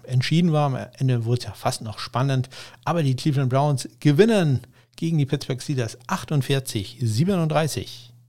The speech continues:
Ja, nach zwei Spielen Pause war, äh, Chris Boswell wieder aktiv. Äh, Matt Wright konnte da auf dem, äh, Practice Squad, äh, bleiben, hat ein neunundvierzig Yard Field Goal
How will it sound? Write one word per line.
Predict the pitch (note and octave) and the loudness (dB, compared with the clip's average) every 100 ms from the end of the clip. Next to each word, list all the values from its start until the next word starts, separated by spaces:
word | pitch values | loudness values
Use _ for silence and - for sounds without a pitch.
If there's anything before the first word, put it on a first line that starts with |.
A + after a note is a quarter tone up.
| - | -10
Ja, | E3 | -6
nach | C3 | -4
zwei | - C3 | -2 -4
Spielen | C#3+ B2+ | -2 -4
Pause | - C#3 C3 | -2 -2 0
war, | B2+ A#2+ | 0 0
äh, | A#2 A2+ | 0 -4
Chris | - C3+ | -4 -6
Boswell | - C#3+ - C3+ A#2+ | -2 -2 0 0 2
wieder | C#3+ E3 C3 - - | 2 2 0 -4 -6
aktiv. | C3 C3 - _ - - F#3+ A3 - - - - - - | -6 -6 -20 _ -12 0 2 2 0 -10 -20 -20 -6 2
Äh, | C#3 | 2
Matt | B2 A#2+ | 2 0
Wright | A#2 B2+ - | 0 0 -2
konnte | C3+ B2+ | -2 0
da | A#2 A2+ | 0 -2
auf | - | -2
dem, | A2+ G#2 G#2+ | -4 -4 -4
äh, | G#2 G#2 - _ | -4 -6 -8 _
Practice | - A#2+ - - | -6 -6 -4 -8
Squad, | - A2 - A#2 | -4 -4 -4 -4
äh, | G#2 G#2+ | -4 0
bleiben, | C3 E3 G#3 F#3 C#3+ - | 2 4 4 2 0 -2
hat | C3 - - | -6 -4 -4
ein | C3+ | -2
neunundvierzig | C3+ C#3 B2+ B2+ - | 0 0 -2 -4 -6
Yard | A2+ | -4
Field | - C3 | -2 -2
Goal | C3+ B2+ | 0 0